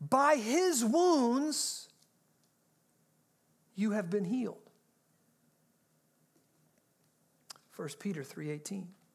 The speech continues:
"For Christ also suffered once for sins,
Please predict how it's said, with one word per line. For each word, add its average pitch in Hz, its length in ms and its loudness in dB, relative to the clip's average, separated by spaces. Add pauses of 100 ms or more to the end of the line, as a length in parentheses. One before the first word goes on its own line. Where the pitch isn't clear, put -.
(960)
"For 262 300 0
Christ - 800 2 (800)
also 311 760 6 (100)
suffered 262 840 2 (280)
once 269 520 2 (120)
for 269 320 2
sins, 277 960 0